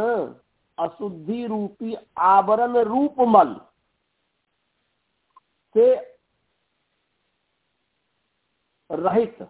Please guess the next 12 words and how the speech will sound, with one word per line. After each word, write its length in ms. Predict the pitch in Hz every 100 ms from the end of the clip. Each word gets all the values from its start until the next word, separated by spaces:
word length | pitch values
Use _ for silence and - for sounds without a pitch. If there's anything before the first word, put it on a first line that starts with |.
| _ _ _ _ _ _ _ _ _ _ _ _ _ _ _ _ _ _ _ _ _ _ _ _ _ _ _ _ _ _ _
अपेत, 520 | 175 180 233 240 - - - _ _ _ _
अपेत 380 | 143 - 202 202
माने 400 | 180 185 233 330 - _ _ -
रहित, 400 | 135 165 160 - _ _ _ _ _ _ _ _ _ _ _ _ _ _ _ _ _ _ -
अर्थात 640 | 160 175 185 208 - _
ऐसा 440 | 165 185 185 226 220
बुद्धि 400 | 175 165 143 160
सत्व 680 | - 147 - 196 220 208 - _ _ _
जिसमें 920 | 113 160 170 190 170 185 202 214 214 - _ _ _
मल 600 | 160 147 156 180 208 202
नहीं 400 | 170 156 139 131
हो, 400 | 110 123 110 78